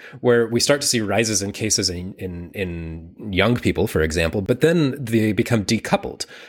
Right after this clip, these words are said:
right? Where you can see ups and downs in cases, but you can imagine the extreme scenario where everybody who's at risk of severe disease and illness is vaccinated and nobody else is.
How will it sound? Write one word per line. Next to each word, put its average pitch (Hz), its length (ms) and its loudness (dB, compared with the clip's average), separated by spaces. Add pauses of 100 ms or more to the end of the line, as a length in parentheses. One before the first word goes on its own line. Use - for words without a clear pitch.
right? 110 220 2
Where 107 680 2 (100)
you 120 200 2
can 120 140 0
see 110 380 2
ups 127 300 0
and 98 120 -4
downs 107 320 0
in 95 80 -6
cases, 123 440 0
but 95 200 -2 (240)
you 127 100 2
can 131 140 2
imagine 120 280 2
the 95 80 0
extreme 127 520 0
scenario 80 580 0 (420)
where 101 180 -2
everybody 139 400 2
who's 107 220 -2
at 95 100 -10
risk 98 240 -4
of 85 80 -6
severe 90 240 -4
disease 82 320 -8
and 82 80 -12
illness 87 260 -6
is 85 120 -12
vaccinated 73 600 -6 (200)
and 98 200 2
nobody 113 380 2
else 98 260 2
is. - 280 -6